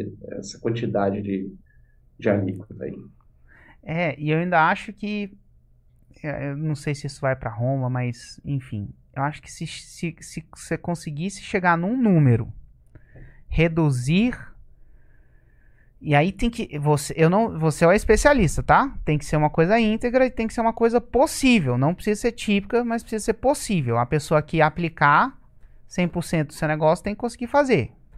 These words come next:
Speaker 2: mas não vai ser típico porque nem todo mundo aplica cem por cento da, das coisas que a gente ensina, né? Ninguém que vai nas, na academia faz o que tem que fazer, enfim. Mas quem faz tem que conseguir chegar. Mas se você conseguisse chegar num número, tipo, como reduzir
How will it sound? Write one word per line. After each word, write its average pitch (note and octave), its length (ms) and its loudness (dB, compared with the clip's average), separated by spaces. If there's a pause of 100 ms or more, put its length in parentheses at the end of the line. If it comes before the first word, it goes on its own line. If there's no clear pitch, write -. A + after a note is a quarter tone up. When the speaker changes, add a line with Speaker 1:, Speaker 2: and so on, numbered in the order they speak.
(180)
Speaker 2:
mas C#3+ 240 -2
não A3 100 -4
vai A3 140 4
ser G#3+ 140 -2
típico C4+ 420 -2
porque C4+ 240 -4
nem B3+ 200 -4
todo B3+ 220 -4
mundo A3+ 160 -2
aplica G#3+ 360 -2
cem G3+ 160 -8
por - 100 -16
cento D#3 380 -4 (500)
da, D3 280 -2
das D3+ 200 -2
coisas D3 220 -2
que - 80 -8
a D3 40 -2
gente D3 180 -6
ensina, - 420 -6
né? F3+ 220 -2
Ninguém D3+ 360 -4
que D#3+ 80 -14
vai D3+ 140 0
nas, D3 260 -4 (420)
na C#3+ 140 2
academia D3 640 4
faz C3+ 380 0
o C3+ 40 -8
que B2+ 60 -14
tem C#3 120 -4
que - 80 -12
fazer, D#3 380 2
enfim. B2+ 380 -4
Mas B2 300 -4
quem D#3+ 220 0
faz D#3+ 340 4
tem F#3 140 -2
que F3+ 40 -10
conseguir G3+ 260 -4
chegar. F#3+ 340 -2 (680)
Mas C#3+ 160 2
se E3 100 -2
você G3 120 0
conseguisse G3+ 420 -4
chegar F3+ 240 4
num G3 120 4
número, E3 340 4
tipo, C#3 420 -6
como A3+ 320 2
reduzir F#3 760 0